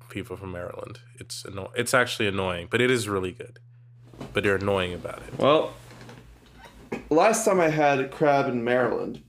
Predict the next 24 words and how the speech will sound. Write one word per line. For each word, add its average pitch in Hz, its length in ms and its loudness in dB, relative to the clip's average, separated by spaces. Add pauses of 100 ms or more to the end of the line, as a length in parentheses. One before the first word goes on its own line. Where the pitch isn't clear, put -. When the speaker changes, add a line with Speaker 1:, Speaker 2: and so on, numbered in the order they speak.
(200)
Speaker 2:
um, 117 340 2
although 139 240 4
I 139 60 4
didn't 160 200 2
get 143 120 4
it 127 180 0
while 120 180 4
I - 20 2
was 104 180 -2
here 120 160 0
this 139 220 -2
week, 95 260 -10
last 165 280 2
time 147 120 -2
I 120 40 0
had 117 220 0
it 110 140 0
was 110 200 0
when 110 160 -2
I 107 60 -2
traveled 110 480 -2
to - 80 -18
D 110 320 -8
C, 113 480 -6